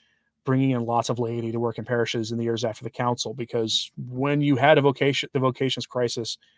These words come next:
vocations went off the cliff right after the new mass was introduced. And when that happened, what do you think was the consequence? They had to have people in the parishes. If you go look at pictures of parishes, like photographs from you know, the nineteen forties, the nineteen thirties,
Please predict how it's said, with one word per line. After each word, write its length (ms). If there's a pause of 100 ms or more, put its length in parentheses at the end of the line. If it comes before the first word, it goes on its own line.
(120)
vocations 400
went 100
off 140
the 80
cliff 380
right 100
after 160
the 80
new 100
mass 240
was 140
introduced. 440
And 180
when 100
that 160
happened, 380 (580)
what 100
do 40
you 80
think 180
was 160
the 100
consequence? 540
They 100
had 180
to 80
have 100
people 260
in 40
the 60
parishes. 480 (260)
If 300
you 80
go 120
look 240
at 180
pictures 500 (100)
of 120
parishes, 560
like 100
photographs 540
from 400 (500)
you 80
know, 80
the 60
nineteen 280
forties, 460
the 40
nineteen 300
thirties, 380